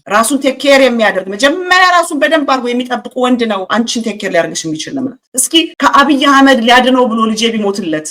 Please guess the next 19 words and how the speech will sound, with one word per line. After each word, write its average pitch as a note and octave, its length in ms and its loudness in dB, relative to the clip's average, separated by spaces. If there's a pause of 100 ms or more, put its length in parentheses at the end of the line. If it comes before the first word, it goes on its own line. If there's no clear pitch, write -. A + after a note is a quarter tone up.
(140)
ልጄ A#3+ 260 2 (100)
ሞቶ E4+ 240 0
ከአብይ C#4+ 340 0 (120)
አህመድ C#4 400 0
እጅ C4+ 180 -4
የታደገው G#3 560 -2
ተመልሶ D#4 440 0
የአብይ B3 340 -2
አህመድ B3 300 -4
ባሪያ C#4 360 4
ቢሆን E3+ 320 -6 (200)
ምንድን D#4+ 260 0
ነው A3+ 100 4
የሚሰማው? E3+ 300 -8
ሁለት B3+ 220 2
ሞት E4+ 180 -2
አይደለም? D#4+ 340 -6
ስለዚህ E4+ 340 -6
ጌታቸው D#4 600 0